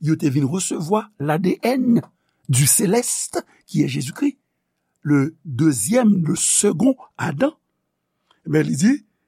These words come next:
vèsè karant-nèf la, pou m fini, e, e tout pasaj la, «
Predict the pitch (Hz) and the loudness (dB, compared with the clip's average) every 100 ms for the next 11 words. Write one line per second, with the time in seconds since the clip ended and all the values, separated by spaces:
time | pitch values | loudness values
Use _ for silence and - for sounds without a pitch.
0 | _ - 135 - 123 - - - - 113 | _ -6 -4 -4 -6 -6 -8 -8 -6 -4
1 | 262 285 _ _ _ _ _ - 131 - | -2 -4 _ _ _ _ _ -8 -4 0
2 | 156 170 - _ _ 147 143 214 - 196 | 2 2 -4 _ _ -4 -4 -6 -10 -6
3 | 214 170 - 156 - - - - - - | -4 -6 -4 -4 -4 -6 -8 -6 -6 -6
4 | - 175 | -4 -4